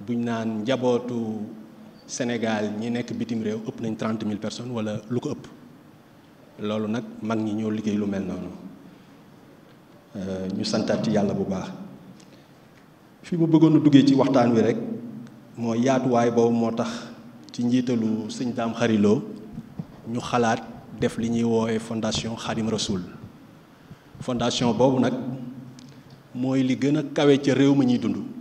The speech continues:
lu ñu mën a taxawal sëriñ bi. Ci biir loolu, état bi reconnaître na ko, ñu war a dox nag jëm ci, ci liggéey. Waaye xam naa ci tënk rek, dañ ko mën a gën a yaatal ci yeneen jotaay.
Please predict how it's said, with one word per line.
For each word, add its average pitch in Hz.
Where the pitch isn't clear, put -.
lu 117
ñu 120
mën 117
a 107
taxawal 110
sëriñ 101
bi. 87
Ci -
biir 120
loolu, 120
état 120
bi 110
reconnaître 139
na 117
ko, 143
ñu 117
war 135
a -
dox 123
nag 120
jëm 131
ci, 110
ci 135
liggéey. 107
Waaye 110
xam 131
naa 127
ci -
tënk 147
rek, 123
dañ 131
ko 127
mën 127
a -
gën 123
a 123
yaatal 120
ci 120
yeneen 120
jotaay. 110